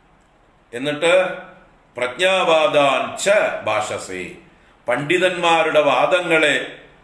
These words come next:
അങ്ങ് അവതരിപ്പിക്കുകയും ചെയ്യുന്നു. വാസ്തവത്തിൽ ഗദാസൂൻ അഗദാസൂൻ പ്രതി, പ്രാണൻ പോയവരെക്കുറിച്ചോ,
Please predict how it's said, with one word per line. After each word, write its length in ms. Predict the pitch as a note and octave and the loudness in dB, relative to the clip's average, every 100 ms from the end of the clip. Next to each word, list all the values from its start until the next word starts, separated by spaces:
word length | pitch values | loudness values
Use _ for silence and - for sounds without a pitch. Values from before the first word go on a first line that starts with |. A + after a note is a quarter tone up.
| - | -6
അങ്ങ് 240 | C#3 D3 C#3 - | -2 0 0 0
അവതരിപ്പിക്കുകയും 880 | A2 C#3+ F#3 F3+ E3 D3 C3+ C3+ B2 A2+ - | -2 0 0 0 -2 -4 -4 -4 -4 -8 -10
ചെയ്യുന്നു. 440 | G#2 G#2 G2 F2+ E2 - - _ _ _ _ _ _ _ - | -10 -10 -10 -12 -14 -18 -20 _ _ _ _ _ _ _ -6
വാസ്തവത്തിൽ 600 | A#2 B2+ E3 E3 E3 F3+ G3 - - - _ _ _ _ _ _ _ - | -4 -2 0 0 0 -2 -4 -10 -18 -20 _ _ _ _ _ _ _ -12
ഗദാസൂൻ 760 | F#2 B2+ D3+ E3 E3 F3 F#3 G3 C3+ | -6 0 2 2 0 0 0 -2 -4
അഗദാസൂൻ 760 | C#3+ F3+ F#3+ G3 F#3+ F#3 F#3+ F3+ C#3 - | -2 0 2 2 2 0 -2 -4 -6 -8
പ്രതി, 320 | D3+ D3 D3+ - - - - - _ _ _ _ _ _ _ - | -4 -2 -2 -2 -8 -16 -20 -20 _ _ _ _ _ _ _ -4
പ്രാണൻ 380 | C3+ D#3 E3 E3+ | -2 0 -2 -4
പോയവരെക്കുറിച്ചോ, 1040 | E3+ D3 F3 F3 F3+ F3 F3 E3 E3 E3 | 0 2 4 2 2 0 -2 -2 -2 -2